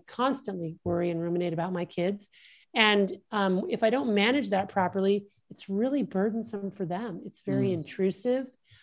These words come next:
Speaker 1: um, and it's, it's very unpleasant. And they then have to defend against me and my anxiety by, for example, not telling me things about their lives. So, you know, when I started to see that pattern happen, I said, "Okay,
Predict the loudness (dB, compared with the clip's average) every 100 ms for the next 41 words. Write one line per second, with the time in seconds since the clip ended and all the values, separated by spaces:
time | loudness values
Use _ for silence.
0 | _ -4 -2 0 0 -2 -4 -2 0 -2
1 | -4 -12 -8 -2 2 2 2 -2 0 0
2 | 0 -6 -10 -20 _ _ _ _ 0 2
3 | 4 8 8 8 6 4 0 -2 -6 -4
4 | -2 0 0 0 -2 -6 -4 0 4 4
5 | 4 2 0 4 4 4 2 2 0 -2
6 | -2 -4 -6 -4 -4 -6 -6 -2 0 0
7 | -2 -4 -8 -8 -12 -12 -10 -10 -10 -12
8 | -14 -20 _ -20 -6 2 2 2 4 6
9 | 6 4 2 4 4 2 -4 -2 2 6
10 | 6 4 2 4 6 4 0 -2 -4 -6
11 | -8 -2 -2 -2